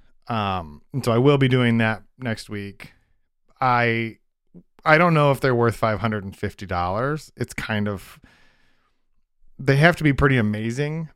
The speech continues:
because both of the headphones that I own, well, both of the headphones I have, I don't own this pair, um,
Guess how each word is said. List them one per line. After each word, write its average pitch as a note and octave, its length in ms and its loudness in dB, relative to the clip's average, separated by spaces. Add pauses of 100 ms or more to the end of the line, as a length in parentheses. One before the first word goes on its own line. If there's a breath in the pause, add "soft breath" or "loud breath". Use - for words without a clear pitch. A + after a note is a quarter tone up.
(100)
because A2+ 840 0
both B2+ 320 2
of C3 100 0
the A#2 80 2
headphones A2 460 0
that G2+ 100 -4
I F#2+ 140 -4
own, F2 560 -10
well, A2 200 -4 (200)
both C3 180 4
of B2+ 140 -4
the - 80 0
headphones A2 280 0
I F#2+ 40 -8
have, E2+ 240 -6
I F2 60 -6
don't F2+ 260 -8
own F2+ 160 -8
this E2+ 140 -12
pair, D#2 320 -12 (800 soft breath)
um, G2 540 -2